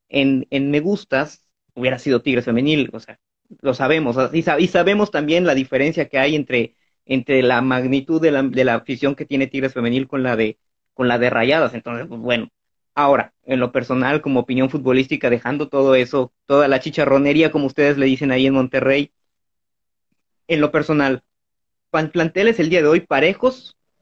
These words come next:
sigue ganando Tigres porque, porque a, a diferencia de Rayadas, Tigres, como mencionaste, ya mostró a todas sus figuras. Ya sabemos lo que es capaz Stephanie Mayor, ya sabemos lo que es capaz Mia Suazua, bueno, Katy y Lisbeth, bueno, ya sabemos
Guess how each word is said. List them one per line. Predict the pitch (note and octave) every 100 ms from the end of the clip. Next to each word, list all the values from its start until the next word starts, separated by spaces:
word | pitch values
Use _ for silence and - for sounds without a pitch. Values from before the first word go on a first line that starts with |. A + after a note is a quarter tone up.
| _
sigue | - A#3+ C4
ganando | A3+ G3+ G#3+ G3
Tigres | G#3+ A#3 A#3+
porque, | - D3 C3 C#3+ C3+ _ _
porque | - D#3 -
a, | C#3+ C#3 -
a | D3+
diferencia | D#3 D#3+ F3 G#3+ G3
de | D3
Rayadas, | C#3 C#3 D#3+ F3 - _
Tigres, | F#3 G3 F#3+ _ _ _
como | C#3 B2
mencionaste, | C3 C3 C#3 D3 D#3 E3+ D3
ya | E3
mostró | G#3 E3 - D#3 D#3 D#3 _
a | C3
todas | - D3+ C#3
sus | B2+
figuras. | C#3 C3 C3 A#2
Ya | D#3+
sabemos | F#3 D#3 D#3+ F3 - _ _ -
lo | D3 D3
que |
es | C#3+
capaz | - D3+ C#3 C3+
Stephanie | C#3 - C#3+ C#3
Mayor, | C3 B2+ C#3+ D#3
ya | C#3+
sabemos | C#3+ C#3+ C#3+
lo | C3 C3+
que | C3+
es |
capaz | - B2+ C3+ C3+
Mia | D3
Suazua, | D3+ E3+ E3+ E3 D#3 _ _ _ -
bueno, | C#3+ A#2+
Katy | - C#3 C3+ C#3+
y | B2+ B2 A#2
Lisbeth, | A#2 A#2+ C3 C3+
bueno, | B2+ A#2
ya | A#2 A#2
sabemos | B2 A#2+ B2+ A#2 -